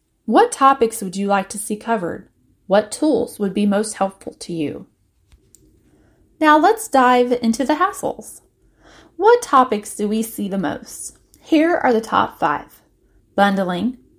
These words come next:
credentialing, prior authorization,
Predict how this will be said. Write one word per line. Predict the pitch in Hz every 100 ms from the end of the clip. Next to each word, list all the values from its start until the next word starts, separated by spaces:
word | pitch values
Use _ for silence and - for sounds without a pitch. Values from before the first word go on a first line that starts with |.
| _
credentialing, | 277 233 196 - 170 160 196 _ _ _
prior | - 226 269 302 226
authorization, | 214 190 185 170 214 262 170 160